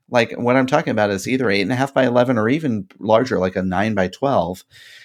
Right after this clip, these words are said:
sketchbook. That is just a blank page where if you're talking about something, sometimes I draw schematics, sometimes I draw journeys and, or, you know, user flows, that sort of thing.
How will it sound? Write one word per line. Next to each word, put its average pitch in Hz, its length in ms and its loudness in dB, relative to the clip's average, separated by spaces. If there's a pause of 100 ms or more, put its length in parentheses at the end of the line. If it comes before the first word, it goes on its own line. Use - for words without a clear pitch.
(160)
sketchbook. - 840 -4 (360)
That 127 200 2
is 123 220 2
just 120 180 -2
a 104 60 -4
blank 107 400 -2
page 110 480 -2
where 107 360 -2
if 107 160 -8
you're 110 80 -4
talking 143 400 0
about 104 220 -2
something, 101 560 -4
sometimes 117 380 -4
I 151 40 2
draw 104 300 4
schematics, 117 720 -2
sometimes 110 400 -6
I 101 60 0
draw 95 240 -2
journeys 107 640 0
and, 92 240 -6
or, 95 180 -8
you 101 100 -4
know, 85 140 -2
user 123 320 -2
flows, 120 400 2
that - 140 -6
sort 113 160 -2
of 107 80 -6
thing. 117 340 -4